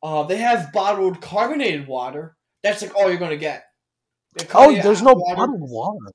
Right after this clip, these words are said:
Speaker 2: Oh, that's fascinating.
Speaker 1: At least not from, like, what my grandparents always got me. They were, and, and, like, I've been to plenty of events where they only have, like, bottled carbonated water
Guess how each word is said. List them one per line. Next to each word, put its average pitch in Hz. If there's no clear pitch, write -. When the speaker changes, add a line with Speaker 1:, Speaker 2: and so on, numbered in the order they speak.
Speaker 2:
Oh, 131
that's 190
fascinating. 135
Speaker 1:
At 226
least 254
not 240
from, 233
like, 196
what 202
my 190
grandparents 190
always 143
got 131
me. 123
They 175
were, 214
and, 185
and, 185
like, 185
I've 185
been 214
to 180
plenty 196
of 160
events 156
where 175
they 160
only 165
have, 160
like, 143
bottled 156
carbonated 180
water 120